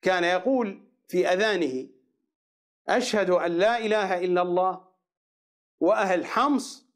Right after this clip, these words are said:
يشهدون أن محمدا رسول الله". تعجب هذا الرجل، كيف يؤذن بهذه الطريقة؟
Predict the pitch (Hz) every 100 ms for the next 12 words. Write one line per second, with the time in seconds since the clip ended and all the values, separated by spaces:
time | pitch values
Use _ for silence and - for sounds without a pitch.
0 | _ _ _ _ _ _ _ _ - 170
1 | 175 170 220 233 185 180 170 151 190 208
2 | 202 202 185 156 - 131 107 92 - _
3 | _ - 185 277 247 226 208 196 180 170
4 | 165 - _ _ _ _ _ _ _ _
5 | _ _ _ _ _ _ - 277 302 226
6 | 240 214 180 175 175 _ _ _ 170 190
7 | 185 170 165 151 143 -